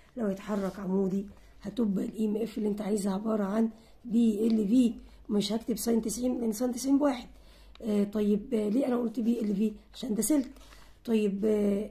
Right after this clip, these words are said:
إيه علاقة ده إن أنا أقدر أجيبه من رسم بياني؟ تعال نشوف مين الميل.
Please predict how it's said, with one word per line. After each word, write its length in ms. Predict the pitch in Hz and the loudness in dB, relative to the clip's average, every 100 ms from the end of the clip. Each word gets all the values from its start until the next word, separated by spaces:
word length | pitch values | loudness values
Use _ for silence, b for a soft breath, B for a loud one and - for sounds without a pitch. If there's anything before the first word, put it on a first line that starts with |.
| - | -6
إيه 80 | 285 | 0
علاقة 320 | 285 302 285 | 2 2 2
ده 220 | 190 247 | 2 2
إن 100 | 277 | 4
أنا 180 | 247 233 | 2 0
أقدر 180 | 226 226 | -2 0
أجيبه 280 | 214 233 233 | 2 2 2
من 140 | 220 | 2
رسم 200 | 214 214 | 2 0
بياني؟ 280 | 208 190 185 180 B B - | 2 2 0 -2 B B -12
تعال 180 | 208 233 | 0 0
نشوف 200 | 226 233 | 0 2
مين 180 | 233 | 2
الميل. 200 | 196 190 | 4 2